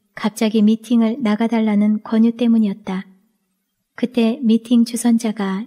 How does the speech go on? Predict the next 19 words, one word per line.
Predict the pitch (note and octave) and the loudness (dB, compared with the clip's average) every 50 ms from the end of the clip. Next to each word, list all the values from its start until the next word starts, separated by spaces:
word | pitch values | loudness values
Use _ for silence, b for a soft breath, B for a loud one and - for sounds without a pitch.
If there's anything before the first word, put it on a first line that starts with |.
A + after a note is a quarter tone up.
| - - | -8 -2
윤경이었었고 | A3+ G#3+ A3 A3 A#3+ A3+ A3 A3 G#3+ G#3+ G#3+ - - A3 - - - F#3+ F#3+ G3 G3+ - _ _ _ _ _ _ _ _ _ _ _ _ _ _ - | 2 2 4 4 2 2 0 0 0 -2 -4 -6 -8 -8 -8 -8 -8 -8 -6 -6 -8 -12 _ _ _ _ _ _ _ _ _ _ _ _ _ _ 0
인원이 | A3+ A3 A#3 A#3 A#3 A#3 B3 A#3+ | 4 4 4 6 4 2 2 0
차지 | - C4+ B3+ - C4 | -2 -4 -4 -2 0
않아서 | B3 A3 G#3+ G#3+ G#3+ G#3+ - A3 G#3 G#3 G#3 - _ _ _ _ _ _ _ _ - | 0 0 0 0 -2 -4 -4 -4 -4 -4 -6 -8 _ _ _ _ _ _ _ _ 0
미대 | A3+ A3 A3 G#3+ A#3+ A#3 | 2 2 2 2 2 0
건물 | A#3 - G#3+ G#3 G#3+ A3 A3 | 0 0 2 2 2 2 0
벤치에 | A3 - A3+ G#3 G#3+ G#3+ - - A3+ | 0 0 0 0 0 0 -2 -2 -2
앉아 | G#3+ G3+ G3 F#3+ - G#3 G3 G3 G3 G#3 A3 _ - | -2 0 -2 -2 -4 -4 -6 -6 -6 -8 -10 _ -8
발을 | - A3 G#3 G#3+ A3 | -6 -4 -2 -2 -2
구르던 | A3 - A3+ A3+ A3 - G#3 G#3 G#3 G#3+ G#3+ - _ _ _ _ _ - | -2 -4 -4 -4 -2 -2 0 0 0 0 -2 -4 _ _ _ _ _ -6
과 | - B3+ A#3+ A#3 | -4 -2 -2 -2
친구와 | A#3 - - C4+ B3+ B3 B3+ A#3 G#3+ G#3 G#3 G#3+ A3+ - - | -4 -4 0 0 2 2 2 0 -2 -2 -2 -4 -4 -4 0
윤경이가 | A3 A3 A3+ A3+ B3 A3+ G#3+ G#3 G3+ - G3+ G3+ G3+ G3+ - _ _ _ _ _ _ - | 2 4 4 4 4 2 2 2 0 -2 -4 -4 -4 -6 -8 _ _ _ _ _ _ -8
긴급 | - A#3 A3+ A3 A#3 A#3 A#3 A#3 | 0 2 2 2 2 0 -4 -6
대책회의라도 | A3+ A3 A3 - B3+ A#3+ B3 - C4+ B3+ A#3+ A#3 A3+ G#3 - G#3+ G#3 A#3 | -8 -8 -6 -4 -4 -4 -4 -2 -2 0 0 0 -2 -4 -4 -4 -4 -2
열고 | G#3+ G#3 G#3+ G#3 A#3 A3+ | 0 0 -2 -2 -2 0
있는 | A3 G#3 G#3 G#3 | 0 0 0 0
터였을 | G#3 - A#3+ A3 G#3+ - - G3+ | -2 -4 -6 -6 -6 -6 -10 -12
것이다. | - - G3+ F#3+ - - - F#3 F#3 G3+ | -10 -10 -8 -8 -8 -8 -8 -10 -10 -10